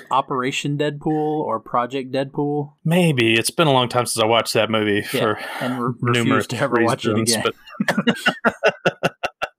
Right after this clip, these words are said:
Speaker 1: All right,
Speaker 2: but,
Speaker 1: so
Speaker 2: but I can't call that Deadpool.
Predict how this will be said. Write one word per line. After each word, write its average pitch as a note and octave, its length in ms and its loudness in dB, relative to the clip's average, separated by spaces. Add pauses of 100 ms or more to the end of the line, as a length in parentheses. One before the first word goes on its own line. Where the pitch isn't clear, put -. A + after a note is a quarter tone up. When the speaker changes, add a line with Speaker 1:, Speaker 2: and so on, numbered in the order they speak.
(720)
Speaker 1:
All - 0 -
right, D3+ 160 2
Speaker 2:
but, C#3 80 -8
Speaker 1:
so E3 340 4
Speaker 2:
but C3 120 2
I D3+ 80 4
can't C#3+ 420 0
call A#2 360 2
that G#2 160 4 (140)
Deadpool. F#2+ 380 -4